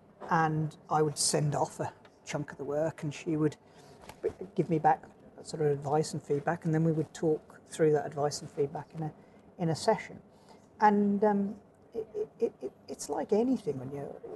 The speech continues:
writing a practical skill. I was listening to the radio this morning about how hard it is to sort of actually learn to knit, sew, or do woodwork from a YouTube video. Ultimately, you need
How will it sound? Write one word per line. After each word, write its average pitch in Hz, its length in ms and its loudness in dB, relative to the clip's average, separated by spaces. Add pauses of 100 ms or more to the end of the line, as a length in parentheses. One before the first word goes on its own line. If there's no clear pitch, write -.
writing 143 420 -4
a 139 40 -6
practical - 600 -10
skill. - 400 2
I 139 40 -2
was 123 160 -6 (280)
listening 143 280 -8
to 143 80 -10
the 139 80 -6
radio 151 320 4
this - 160 -10
morning 143 240 -4
about 139 240 -6
how 143 140 -10
hard 143 340 0
it - 80 -4
is 143 160 -4
to - 100 -16
sort 147 180 -6
of 139 60 -12 (160)
actually - 300 -8
learn 147 220 -2
to 147 140 -6
knit, 156 260 -2
sew, 151 240 2
or 147 120 6
do 135 160 -2
woodwork 147 460 0
from 151 140 -10
a 147 40 -4
YouTube 151 440 0
video. - 280 -10 (460)
Ultimately, 175 600 4
you 151 120 0
need 156 380 4